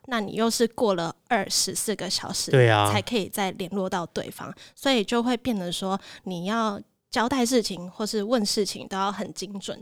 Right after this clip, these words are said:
Speaker 1: 这样。
Speaker 2: 真的，我觉得这应该是这份工作蛮挑战的地方。
Speaker 1: 对，对，对。
Speaker 2: 诶，那这份工作还有没有什么其他比较挑战的地方？
Speaker 1: 呃，我觉得就是怎么让别人相信你吧，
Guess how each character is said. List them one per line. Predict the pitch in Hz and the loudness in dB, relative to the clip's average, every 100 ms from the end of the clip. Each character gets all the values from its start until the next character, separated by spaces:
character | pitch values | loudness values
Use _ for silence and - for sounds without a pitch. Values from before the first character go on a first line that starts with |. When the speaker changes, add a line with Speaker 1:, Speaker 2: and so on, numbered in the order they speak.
| - | -10
Speaker 1:
这 | 180 | -8
样。 | - - _ _ _ - | -8 -12 _ _ _ 0
Speaker 2:
真 | 139 139 | 2 6
的， | 120 104 | 6 4
我 | 98 | 4
觉 | 104 | 4
得 | 123 | 6
这 | 151 143 135 | 8 8 6
应 | 135 | 4
该 | 143 135 | 4 4
是 | - 143 123 | 2 2 4
这 | 135 | 4
份 | 139 | 4
工 | 131 131 | 4 4
作 | 139 | 4
蛮 | 117 107 110 | 4 2 2
挑 | 123 87 | 0 2
战 | 117 104 | 2 0
的 | 98 | 0
地 | 104 95 | -2 -4
方。 | 113 131 127 | -4 -4 -2
Speaker 1:
对， | - 170 165 | -2 -2 -2
对， | 156 | -6
对。 | 135 139 190 - | -6 -8 -6 0
Speaker 2:
诶， | |
那 | 143 180 131 | 4 4 4
这 | - | 2
份 | 175 | 4
工 | 160 160 | 4 6
作 | 165 | 8
还 | 123 | 8
有 | 120 | 6
没 | 117 | 4
有 | |
什 | 117 101 | 2 0
么 | |
其 | 101 - 107 | 0 0 2
他 | 117 135 | 4 4
比 | - 120 | 4 2
较 | 143 | 2
挑 | - 101 | 2 0
战 | 95 120 | 2 0
的 | 95 | 0
地 | 98 | -4
方？ | 90 - 131 - - | -4 -8 -10 -12 -2
Speaker 1:
呃， | 240 240 | 2 4
我 | 220 220 | 4 2
觉 | - 240 294 | 2 0 2
得 | 349 330 302 294 | 4 6 4 2
就 | - 359 | 0 0
是 | 359 330 | 2 0
怎 | - 202 | 0 -4
么 | 202 | -2
让 | 233 320 233 | 0 2 0
别 | 202 | -2
人 | 196 196 208 | -2 -2 -2
相 | 226 208 | 0 0
信 | 233 240 208 | 0 0 -2
你 | 127 - | -6 -10
吧， | - 104 | -8 -8